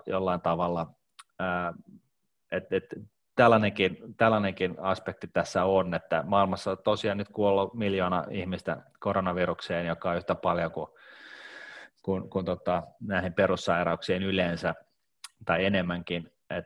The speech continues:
et siinä mielessä se, niin kuin, ymmärrettävää, että joku tarttuu, tarttuu tähän kiinni ja, ja siitä voi seurata jotain. Selkeästi, ää, pahin asia,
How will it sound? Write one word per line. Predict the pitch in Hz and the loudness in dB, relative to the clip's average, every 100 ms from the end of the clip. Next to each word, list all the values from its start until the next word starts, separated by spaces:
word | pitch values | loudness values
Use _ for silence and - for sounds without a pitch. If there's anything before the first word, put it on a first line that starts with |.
| - | -8
et | 95 | -6
siinä | - 110 104 | 0 2 4
mielessä | 98 95 - 92 | 4 2 0 -2
se, | 98 | -2
niin | 95 | -2
kuin, | 104 104 | 0 2
ymmärrettävää, | 104 101 92 - 90 87 | 4 4 4 2 0 2
että | - | 0
joku | 92 98 | -2 -2
tarttuu, | - 90 - 90 90 90 - | 2 2 2 0 0 -2 -8
tarttuu | - 92 - 92 | -2 0 0 -2
tähän | 85 87 87 | -2 -4 -4
kiinni | 113 101 90 92 | -2 -2 -2 -2
ja, | 90 90 | -2 -2
ja | 95 | -4
siitä | 92 92 98 110 | -4 0 2 4
voi | 120 | 4
seurata | - 95 87 80 | 4 2 4 2
jotain. | 80 82 80 87 80 - - - - _ - | -2 -2 -2 -2 -4 -6 -16 -20 -20 _ 2
Selkeästi, | 147 175 160 135 - 110 - _ _ | 6 6 6 4 4 0 -2 _ _
ää, | 107 104 101 98 - _ _ _ _ | 0 2 2 0 -4 _ _ _ _
pahin | 127 117 110 87 | 8 8 6 4
asia, | 78 80 73 76 | 0 -2 -4 -4